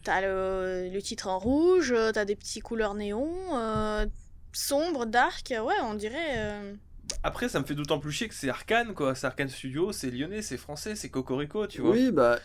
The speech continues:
Speaker 2: C'est Dishonored.
Speaker 3: ça, ça fait plaisir. On, on y jouera sûrement, mais, euh, c'est un peu dommage qu'on, finalement, on se retrouve toujours dans cette boucle de, euh, très, euh,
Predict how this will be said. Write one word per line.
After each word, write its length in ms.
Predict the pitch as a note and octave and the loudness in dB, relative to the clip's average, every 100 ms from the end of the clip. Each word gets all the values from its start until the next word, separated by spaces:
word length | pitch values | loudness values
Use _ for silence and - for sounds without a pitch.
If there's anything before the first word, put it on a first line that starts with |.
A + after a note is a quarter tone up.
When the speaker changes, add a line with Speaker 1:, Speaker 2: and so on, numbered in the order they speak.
| - | -8
Speaker 2:
C'est 200 | - C3 | -4 -2
Dishonored. 720 | B2+ C3+ F3 G#3+ A3 D#3 A#2 - - | 0 2 6 8 8 6 2 0 -16
Speaker 3:
ça, 300 | - - G#2 | -14 -8 -8
ça 160 | F#2 A#2 | -6 0
fait 160 | D#3+ E3+ | 6 6
plaisir. 680 | F3 E3 C3+ C3 D3+ E3+ | 12 12 12 10 10 10
On, 280 | B2 C3 C3 | 6 4 4
on 160 | D#3 E3+ | 8 10
y 80 | F#3 | 10
jouera 260 | F#3 G3+ | 8 8
sûrement, 520 | F#3+ D#3+ D3 C#3+ F3 - - - - - - | 6 6 8 8 4 -4 -20 -20 -20 -20 -4
mais, 420 | C3 B2+ D3 F#3 G3 | 8 12 12 12 12
euh, 320 | C#3+ B2+ A#2+ A#2 - - - - - | 10 10 6 2 -16 -20 -20 -20 -14
c'est 160 | - C#3+ | 2 6
un 100 | D3 | 6
peu 140 | F3 | 6
dommage 380 | F#3+ F#3+ G3+ G#3 | 8 10 8 6
qu'on, 180 | - D#3+ | 6 4
finalement, 340 | - D#3 F3 F#3+ | 6 6 8 6
on 20 | |
se 60 | - | 2
retrouve 200 | D#3 D3 | -4 0
toujours 160 | F#3 | 2
dans 60 | E3+ | 4
cette 180 | C#3 B2 | 4 2
boucle 320 | F#3 - - - - - - - | -2 -2 -10 -12 -18 -20 -20 -12
de, 180 | A#2 B2+ | 0 6
euh, 360 | D3 D3+ B2+ A#2 | 10 10 10 8
très, 380 | - D3 D#3+ D3 | 4 4 8 10
euh, 640 | B2+ B2 A#2+ A#2 A#2 A#2 | 10 10 10 8 4 0